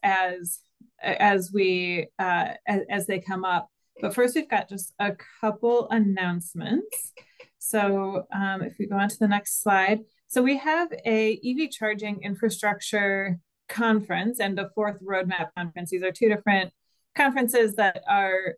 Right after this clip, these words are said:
uh, kind of being hosted simultaneously and in conjunction. Uh, they're both in Detroit, which is my hometown where I'm based. So, uh, I'm hoping that some of you will be able to come and join me,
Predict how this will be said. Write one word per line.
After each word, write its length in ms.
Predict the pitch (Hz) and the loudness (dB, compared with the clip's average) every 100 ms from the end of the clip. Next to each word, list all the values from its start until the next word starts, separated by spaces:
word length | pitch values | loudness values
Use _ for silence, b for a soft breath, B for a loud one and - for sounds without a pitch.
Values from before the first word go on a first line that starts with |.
| - | -4
uh, 520 | 185 185 185 175 156 - | 0 0 0 0 -4 -4
kind 160 | 208 196 | -2 -2
of 80 | 185 | 0
being 240 | 202 196 | -2 -2
hosted 480 | 208 214 214 220 196 - | -2 -2 0 -2 -6 -6
simultaneously 640 | 196 185 190 190 185 - 185 | -8 -6 -8 -8 -8 -4 -2
and 100 | 175 | -2
in 140 | 190 | -2
conjunction. 800 | - 180 185 185 - 185 185 185 _ _ _ | 0 0 0 -2 0 0 0 -6 _ _ _
Uh, 120 | - 190 | 2 4
they're 180 | 202 | 4
both 220 | 202 208 254 | 6 4 4
in 60 | |
Detroit, 420 | 330 - 170 226 - | 4 4 2 2 0
which 140 | - - | -6 -4
is 340 | 190 185 - - | -2 -2 -6 -2
my 160 | 190 | 0
hometown 400 | 185 185 175 180 | 2 2 2 4
where 100 | 220 | 4
I'm 160 | 175 190 | 4 2
based. 640 | 196 175 190 247 - - | 2 -2 -2 -4 -6 -4
So, 380 | 190 185 185 185 - | 0 2 2 0 0
uh, 240 | 196 190 190 - | 2 2 -2 -2
I'm 120 | 202 | -2
hoping 320 | 202 208 214 202 | -2 -2 -2 0
that 360 | 190 190 - | 0 -2 -4
some 140 | 208 196 | -4 -4
of 120 | 180 | -4
you 140 | 202 | -2
will 120 | 196 | -2
be 120 | 185 196 | -2 -4
able 220 | 185 190 | -6 -6
to 300 | 196 190 - | -4 -2 -2
come 220 | 208 196 | -2 -2
and 140 | 190 | -2
join 240 | 175 190 185 | -2 -2 -4
me, 320 | 180 185 | -8 -8